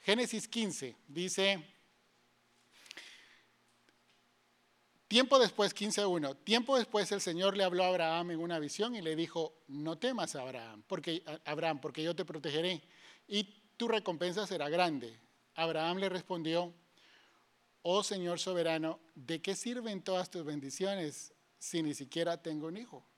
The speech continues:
Él estaba teniendo una visión y, y Abraham le, le contesta al Señor, ¿verdad? Eh, de, no, no sé si quejándose, eh, pero, eh, abriendo su corazón y le dice, "Bueno, tú me vas a hacer,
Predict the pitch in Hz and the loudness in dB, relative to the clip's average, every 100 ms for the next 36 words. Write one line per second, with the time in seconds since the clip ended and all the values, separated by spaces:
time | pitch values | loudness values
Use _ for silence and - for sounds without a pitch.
0 | _ _ _ _ _ _ _ _ _ - | _ _ _ _ _ _ _ _ _ -20
1 | _ 185 208 202 220 196 190 196 208 196 | _ 2 2 6 6 6 2 -2 -2 -2
2 | 175 214 190 185 - - 160 156 147 - | -2 -2 -2 -4 -10 -6 -2 0 -2 -6
3 | - _ _ _ _ _ _ _ _ 160 | -20 _ _ _ _ _ _ _ _ 2
4 | 156 156 165 180 175 139 160 147 151 214 | 2 4 2 2 0 0 -4 -6 -2 -4
5 | - 175 143 139 127 135 135 123 123 - | -2 -6 -6 -8 -10 -10 -8 -10 -14 -12
6 | 143 156 165 170 - 151 131 151 143 139 | -4 0 0 -2 -10 -18 -14 -10 -8 -8
7 | 139 131 135 147 139 139 - 156 156 143 | -10 -14 -10 -6 -4 -6 -10 -14 -14 -12
8 | 160 160 156 220 226 - 147 180 214 208 | -8 -2 4 4 4 0 0 2 0 0
9 | 202 175 - 143 135 143 147 143 147 135 | 2 0 -4 -8 -6 -4 -4 -4 -8 -12
10 | 143 151 170 175 208 294 247 151 147 127 | -12 0 2 6 6 6 4 -2 -2 -4
11 | - 151 147 147 156 170 196 - - - | -2 -4 -2 -2 -2 2 2 0 -12 -20
12 | - 175 247 160 196 220 202 190 208 - | 0 4 6 4 4 6 6 4 2 4
13 | 202 196 190 | 6 6 2